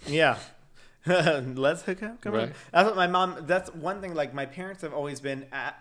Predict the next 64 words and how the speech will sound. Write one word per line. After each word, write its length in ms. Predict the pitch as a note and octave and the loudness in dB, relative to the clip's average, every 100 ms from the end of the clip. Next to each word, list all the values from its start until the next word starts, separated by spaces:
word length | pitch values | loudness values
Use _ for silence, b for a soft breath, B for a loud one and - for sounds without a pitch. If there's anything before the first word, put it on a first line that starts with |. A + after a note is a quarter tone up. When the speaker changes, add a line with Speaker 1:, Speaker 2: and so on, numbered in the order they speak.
| - | -4
Speaker 1:
after 320 | D#3+ G3 - | -4 -4 -6
we 120 | E3 | -8
came 260 | C#3 C#3+ C#3 | -8 -10 -6
out, 220 | D3 B2+ B B | -6 -6 B B
have 140 | C#3 | -4
always 200 | C3+ C#3 | -2 -2
been 160 | C#3+ B2+ | -4 -6
so 180 | B2+ D3 | -4 -4
supportive 500 | B2 A#2 C3 D3 C3+ | -6 -8 -6 -4 -6
and 80 | B2 | -4
always 240 | C3 C3 | -4 -4
been 160 | B2+ B2 | -6 -6
very 180 | B2+ | -4
much 240 | B2 A#2+ - | -4 -6 -6
like, 200 | A#2+ A2 B B _ - - | -6 -6 B B _ -20 -18
"You 140 | A2+ | -14
g-, 80 | G#2 A2+ - | -10 -10 -10
<laughs> 100 | - | -14
you 220 | - - - | -14 -16 -18
gonna 140 | B2 | -16
have, 140 | B2 C3+ - - | -16 -16 -18 -16
<laughs> 80 | D3 | -12
you 120 | B2 B2+ | -10 -8
gonna 180 | C3 C#3+ | -8 -8
have 100 | C3+ | -8
sex 160 | D3+ | -10
with 100 | D3 | -8
that 120 | D3+ C#3 | -10 -10
one? 240 | C#3 B2+ | -12 -10
<laughs> 60 | B2+ | -8
You 0 | |
know, 80 | D#3 | -6
like, 120 | D3 D3+ | -6 -8
you 20 | B B | B B
gonna 120 | D3 D3+ | -4 -2
hook 140 | D#3 | -2
up 80 | D#3 | -4
with 80 | D#3 | -2
that 160 | F3+ | -4
one? 180 | F3+ E3+ | -4 -2
Like, 260 | D#3 C#3+ C3 | -2 -4 -6
are 60 | |
you 180 | C#3+ C#3 | -8 -6
gonna, 440 | D3+ D3 C#3 C#3 C#3 | -4 -4 -4 -4 -4
you 140 | C3+ | -8
know?" 240 | B2+ B2+ C3+ - - | -8 -8 -12 -18 -10
<laughs> 260 | D3+ F3 F#3 B B D#3 | -6 -6 -8 B B -2
I 60 | |
mean, 80 | E3+ | 2
they're 160 | F3+ F3+ | 4 4
always 260 | F3 E3 | 2 -2
very, 460 | D3+ D3 C#3+ C3+ C3 | -2 0 0 -2 -6
they 220 | C3+ B2+ | -6 -8
would 260 | C3 C#3 B2+ | -8 -10 -8
like 260 | B2 B2 | -10 -10
a 60 | B2+ | -12
long-term 640 | A#2 A#2 A#2 A#2 D3+ C#3 | -8 -10 -10 -10 -8 -8
<laughs> 40 | |
relationship 580 | C3+ C3+ - C#3+ C3+ F3+ | -4 -4 -4 -8 -2 0
that 200 | F#3+ F#3 | 0 -2
comes 260 | - F3+ E3 | -4 -6 -8
out 160 | C3 C3 | -6 -6
of 120 | B2 | -6
me, 220 | B2 A#2+ | -8 -10